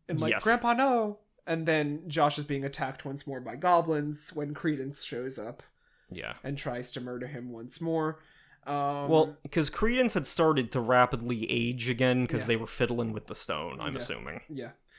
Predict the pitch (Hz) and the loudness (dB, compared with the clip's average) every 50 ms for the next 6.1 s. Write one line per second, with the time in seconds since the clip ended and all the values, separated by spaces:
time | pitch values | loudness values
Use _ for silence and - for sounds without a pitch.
0 | - _ _ - 139 139 135 135 127 - 156 143 156 147 151 160 - 208 226 220 | -20 _ _ -6 -4 -4 -4 -4 -6 -8 -4 -4 -4 -4 -2 -2 4 8 8 10
1 | 226 233 226 - - 170 156 165 190 196 - - 196 175 - 196 190 175 160 151 | 10 8 6 2 -2 -4 0 0 0 0 2 0 0 0 0 -2 -2 -4 -4 -4
2 | - 170 170 170 170 165 151 143 156 151 151 151 - - 220 208 202 196 - - | 2 4 4 4 4 2 0 2 2 2 2 2 2 4 6 6 6 4 4 2
3 | 190 180 170 180 - 170 165 160 160 156 147 165 156 147 147 151 156 156 160 147 | 2 2 2 0 0 0 2 2 0 2 2 4 4 4 4 4 0 -2 -2 -2
4 | - 160 165 180 180 180 - - 196 175 156 - - 170 156 147 143 147 131 131 | -2 0 2 2 0 0 2 0 0 0 0 0 0 0 0 0 0 0 -2 -2
5 | 135 131 135 131 131 139 147 147 131 131 131 131 131 120 120 139 147 143 123 117 | -4 -8 -8 -8 -8 -8 -8 -8 -8 -8 -10 -10 -12 -10 -8 -6 -6 -6 -6 -8
6 | 127 - | -12 -16